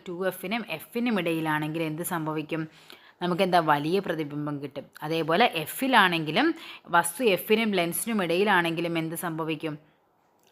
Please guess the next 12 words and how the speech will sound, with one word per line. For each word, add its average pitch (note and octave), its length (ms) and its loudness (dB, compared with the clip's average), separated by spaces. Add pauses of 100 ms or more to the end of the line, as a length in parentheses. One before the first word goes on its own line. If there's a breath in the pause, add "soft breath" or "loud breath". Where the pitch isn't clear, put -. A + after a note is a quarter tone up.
(140)
നമുക്ക് E3+ 240 0
പ്രതിബിംബ-, D#3+ 720 -2
പ്രതിബിംബം E3+ 420 -2
എന്തായിരിക്കും? E3+ 500 4
വലുതായിരിക്കും. D3+ 720 0
പക്ഷേ D#3+ 580 -2 (580 loud breath)
മിഥ്യാപ്രതിബിംബമാണ് A#3+ 1500 6
ലഭിക്കേണ്ടത്. F#3 540 0
അതായത് E3 420 6
വസ്തു G3+ 600 2 (200)
നമ്മളിങ്ങനെ F#3+ 520 0
വെച്ചു, B3 480 2